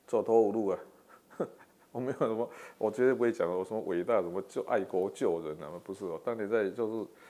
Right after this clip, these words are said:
弄莫名其妙，当年那个什么台大艾滋案啊，郭科会案啊，哦，还有那个，还有，还有那个M G四九，其实我后来发现我没有做错什么事情，我只是当，当看，帮阿扁看病而已，就，就被当作啊，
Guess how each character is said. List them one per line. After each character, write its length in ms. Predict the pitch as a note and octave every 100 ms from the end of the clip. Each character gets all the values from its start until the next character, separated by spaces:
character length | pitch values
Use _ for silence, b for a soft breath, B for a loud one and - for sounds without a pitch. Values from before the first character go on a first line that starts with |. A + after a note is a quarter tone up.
| B B _
弄 160 | - C3
莫 120 | C3+
名 160 | G#2+ A2
其 160 | - A2+
妙， 200 | G#2+ G2
当 180 | C3
年 120 | A#2 G#2
那 120 | A#2
个 140 | G#2+
什 100 | G2
么 100 | G2
台 180 | G2+ G2
大 160 | A2+ G2+
艾 120 | G#2
滋 280 | G2 G#2 G2+
案 100 | F2
啊， 220 | E2 D2+ -
郭 160 | G#2
科 220 | G2+ A2+
会 220 | G#2+ G#2 G2
案 100 | F#2+ D#2
啊， 300 | C#2+ C#2+ F#2 G#2+ G#2
哦， 80 | - F#2+
还 80 | G#2+
有 100 | G2
那 140 | G#2+
个， 200 | F#2+ F#2 - -
还 100 | G#2+
有， 200 | F#2+ - - -
还 80 |
有 120 | G#2+ G2
那 160 | G#2+
个 180 | F#2+ F2+ -
M 120 | G2+
G 160 | G#2
四 200 | G2+ A2+
九， 240 | E2 C#2+ C#2+ B B B B B -
其 120 | F3
实 40 |
我 80 | E3
后 140 | - C3+
来 80 |
发 180 | A#2+ C3
现 80 | B2+
我 120 | D#2+
没 100 | G2+
有 60 | G#2+
做 180 | B2 G2+
错 160 | G#2+
什 60 | D#2
么 140 | D2+
事 180 | D#2+ F2+
情， 100 | D2 G2+
我 80 |
只 120 | A#2+ F#2+
是 120 | A2+
当， 220 | G#2 G#2+ - - -
当 160 | A2 -
看， 120 | - G#2
帮 100 | A2+
阿 160 | G#2+ G#2
扁 180 | E2+ D2+
看 160 | G2+ F2+
病 160 | G2+ D#2
而 100 | D2+
已， 200 | C2+ A#1+
就， 100 | A2
就 100 | A2
被 140 | A2+ A#2
当 260 | A#2+ A2
作 240 | A2+ A2 G#2+
啊， 140 | G#2+